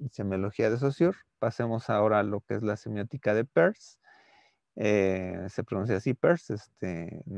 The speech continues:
eh, debido a que, bueno, así es la pronunciación, no, no es Peirce, ¿no? Este, es Peirce,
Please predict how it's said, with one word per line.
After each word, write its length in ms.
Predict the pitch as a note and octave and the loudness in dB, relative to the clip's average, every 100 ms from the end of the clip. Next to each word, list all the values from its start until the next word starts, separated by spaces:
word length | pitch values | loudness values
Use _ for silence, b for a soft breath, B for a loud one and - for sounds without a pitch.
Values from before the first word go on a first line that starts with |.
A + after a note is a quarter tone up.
| F2+ | -10
eh, 360 | G2 F#2 G2 G2+ | -8 -8 -6 -8
debido 440 | A2+ G2+ G2 G#2+ | -6 -4 -2 -2
a 60 | G#2 - | -4 -6
que, 100 | - - - | -18 -18 -8
bueno, 180 | G#2+ G2+ | -2 0
así 180 | A2+ A#2 | 2 4
es 60 | |
la 120 | A2+ | 4
pronunciación, 840 | G2+ G2+ F2+ E2+ - F#2+ - G2 G2 | 4 0 -4 -6 -8 -8 -6 -8 -6
no, 240 | F#2+ G2 | -6 -6
no 160 | G2 G2 | -6 -8
es 300 | F#2 - _ | -8 -16 _
Peirce, 360 | - F2+ - - | -4 -4 -4 -8
¿no? 240 | G2+ C3+ | -8 -8
Este, 320 | G2+ - - G#2+ | -12 -14 -12 -12
es 80 | |
Peirce, 500 | - - F#2+ - - | -6 -4 -4 -6 -20